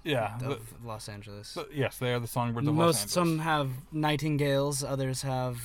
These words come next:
Speaker 2: you know, morning roosters. We have
Speaker 1: <laughs> We,
Speaker 2: sirens.
Speaker 1: we, we have sirens.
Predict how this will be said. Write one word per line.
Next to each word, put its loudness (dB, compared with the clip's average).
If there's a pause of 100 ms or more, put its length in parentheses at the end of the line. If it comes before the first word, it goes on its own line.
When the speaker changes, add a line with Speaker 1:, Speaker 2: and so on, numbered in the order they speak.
Speaker 2:
you -4
know, -6 (640)
morning -2 (920)
roosters. -2
We 4
have 6
Speaker 1:
<laughs> 2 (680)
We, 0
Speaker 2:
sirens. 0
Speaker 1:
we, 4
we 4
have 2
sirens. -6